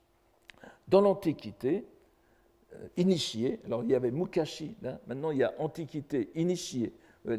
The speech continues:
il fait encore une double, une distinction. Lorsqu'on, lorsqu'on lisait tout texte chinois,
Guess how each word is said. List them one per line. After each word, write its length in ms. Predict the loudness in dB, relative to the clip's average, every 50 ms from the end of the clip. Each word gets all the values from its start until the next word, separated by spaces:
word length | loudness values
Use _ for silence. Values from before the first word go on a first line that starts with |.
| -4 -6
il 260 | -10 -10 -8 -10 -8
fait 120 | 0 0
encore 400 | 0 0 0 2 2 2 4 2
une 160 | 0 -4 -4 -2
double, 440 | 0 0 0 2 2 0 0 0 0 -8 -16 -14 -10 -6
une 120 | -4 -4
distinction. 640 | -4 -4 -6 -4 -2 -2 -2 -2 -2 -4 -6 -6 -6 -8 -14 -20 -20 -20 -20 -20 -20 _ 0
Lorsqu'on, 520 | 6 6 6 6 6 -2 -4 -2 -2 0 2
lorsqu'on 380 | 4 2 2 2 0 -4 -2 -2
lisait 340 | 0 -2 0 2 2 2 2 0 -4 -2
tout 160 | 0 0 0
texte 480 | 4 4 4 4 4 -2 -4 -4 -4
chinois, 520 | -4 -4 -6 -8 -6 -4 -2 -2 -2 -4